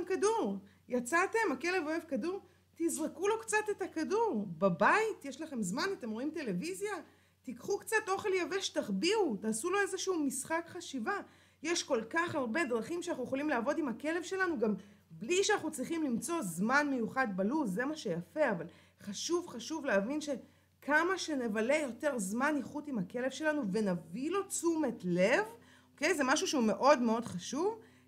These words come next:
ככה הכלב שלנו יותר יתמגנט אלינו וירצה להיות איתנו.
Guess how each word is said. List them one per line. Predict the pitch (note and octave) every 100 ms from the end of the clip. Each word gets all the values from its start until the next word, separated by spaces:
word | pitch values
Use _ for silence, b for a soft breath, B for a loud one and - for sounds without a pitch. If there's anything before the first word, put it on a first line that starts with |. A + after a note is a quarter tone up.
| _
ככה | G#3+ D4+ E4+ F4+
הכלב | C#4 C4 C4+
שלנו | C#4+ D4 C#4+
יותר | A3+ A3+ C4+
יתמגנט | D4+ D4 A3+ F#3+ G3 A#3 D#4 -
אלינו | G3 F3+ G3+ C#4 F4 A3+
וירצה | F3+ E3+ - A3+ C#4 D#4+
להיות | F#3+ D#3+ F#3+ C4+ C4+ -
איתנו. | F3 - - F#3+ A3+ G3+ D3